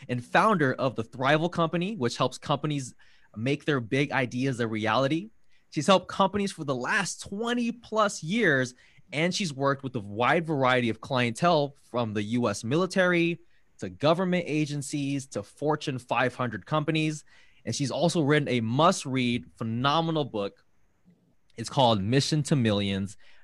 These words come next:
Taking Your Big Ideas and Making Them, Making Them a Reality. As a matter of fact,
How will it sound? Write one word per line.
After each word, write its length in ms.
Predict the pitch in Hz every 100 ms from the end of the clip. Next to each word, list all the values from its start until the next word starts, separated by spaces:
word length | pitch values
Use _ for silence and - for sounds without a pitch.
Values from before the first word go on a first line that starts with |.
| -
Taking 400 | - 160 151 170
Your 100 | 139
Big 340 | 110 90 123 139
Ideas 640 | 139 120 107 104 98 92 104
and 160 | 101
Making 280 | 110 120 117
Them, 240 | 101 110 -
Making 340 | 120 135 160
Them 140 | 131 120
a 60 |
Reality. 560 | 104 104 110 123 95 69 - - - - - - - -
As 140 | 147
a 60 | 139
matter 380 | 139 202 226 202
of 80 |
fact, 680 | 151 - 240 196 - - -